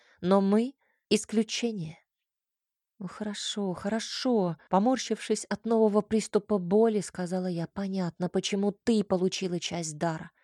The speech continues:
Мари Триэль ведь из твоего рода. Но при чем тут я?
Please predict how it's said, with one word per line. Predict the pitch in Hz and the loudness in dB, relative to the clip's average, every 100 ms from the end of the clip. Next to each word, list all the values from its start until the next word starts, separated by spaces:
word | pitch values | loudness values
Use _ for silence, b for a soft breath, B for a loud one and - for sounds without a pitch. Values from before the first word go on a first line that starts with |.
| _ | _
Мари | 202 226 247 | 4 6 6
Триэль | 226 226 240 208 | 4 4 6 4
ведь | 226 - | 0 0
из | 214 - | -4 -2
твоего | 202 220 220 226 | 0 4 6 6
рода. | 226 220 180 160 156 _ b b | 8 6 6 0 -8 _ b b
Но | - | -4
при | 247 269 | 0 0
чем | - 294 | 0 -2
тут | 285 294 | 2 2
я? | 247 254 262 185 | 4 2 0 -2